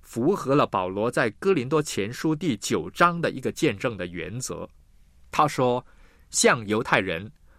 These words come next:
我就做犹太人，为要得犹太人；像没有律法的人，我就做没有律法的人，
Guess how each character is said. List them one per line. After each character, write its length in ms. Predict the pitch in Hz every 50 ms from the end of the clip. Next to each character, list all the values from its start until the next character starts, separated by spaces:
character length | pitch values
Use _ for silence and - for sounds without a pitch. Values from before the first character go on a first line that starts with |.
| _
我 300 | - 110 113 107 101 101
就 200 | - - 147 107
做 320 | 104 - 131 117 104 90 - -
犹 240 | - 131 101 90 98
太 200 | - - - 131
人， 280 | 101 85 85 80 82 87 - - - - - - -
为 200 | - 196 214 156
要 200 | 143 165 139 113 -
得 380 | - - 98 90 98 117 147 - -
犹 200 | 117 87 80 98
太 200 | - - 120 87
人； 200 | 78 87 80 - - - - - - - - - - -
像 260 | - - - 220 170 131
没 280 | 123 117 123 131 160
有 120 | 208 139 107
律 220 | 127 196 175 110
法 220 | - - 87 78
的 100 | 87 98
人， 260 | 87 85 82 87 98 113 - - - - - -
我 260 | 123 107 95 90 92
就 220 | - - 135 104
做 260 | 101 - 117 98 87 90
没 200 | 95 98 104 127
有 100 | 143 -
律 200 | 98 143 120 87
法 180 | - - 78
的 140 | 78 82 85
人， 200 | 78 78 82 90